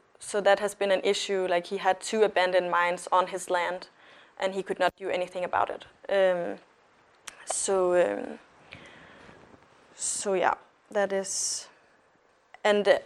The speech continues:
and so, so the communities are experiencing a lot of really severe environmental hazards and also violations of their human and environmental rights. So that was, like, the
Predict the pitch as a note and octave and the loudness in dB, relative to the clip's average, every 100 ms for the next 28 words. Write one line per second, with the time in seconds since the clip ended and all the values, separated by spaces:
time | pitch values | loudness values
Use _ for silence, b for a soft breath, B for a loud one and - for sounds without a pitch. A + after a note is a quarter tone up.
0 | - G3+ G#3 - G#3+ G#3 - A3 A3 A3+ | -4 -4 -2 0 2 2 -2 0 -2 0
1 | A#3 B3 C4+ B3 A3 - G3+ G3 - G#3+ | 0 4 4 2 0 4 4 2 0 2
2 | G#3+ G#3 G3 D#3+ F#3+ F#3+ G3 F#3+ G3 G3+ | 2 -2 -2 2 4 6 4 0 -2 0
3 | G3 G3 - - G3 F#3+ G#3 G3+ - G3 | 0 -2 -4 -10 -8 -2 2 2 2 0
4 | F#3 F#3 F#3+ G3 - F#3 F#3 F3+ F3 - | 0 0 -4 -4 2 2 2 0 -2 -6
5 | - F#3 F#3 F#3 G3 F#3+ F#3+ G3 G3+ G3+ | -6 -2 0 0 -2 2 2 2 0 0
6 | G#3 G3 G3+ F#3 F#3+ F#3 F3+ F3+ - A#3 | -6 -4 -2 0 2 2 2 -2 0 2
7 | A#3+ A#3+ A#3 - F#3+ G3 - F#3+ F3+ F3 | 4 4 2 2 2 2 -2 -2 -2 -2
8 | F3+ - - - G#2 - - G3 F#3 _ | -4 -6 -4 -2 -4 -6 -6 -4 -6 _
9 | G3 G3 G3+ F#3 F3+ F#3+ | -10 -6 -4 -4 -4 -4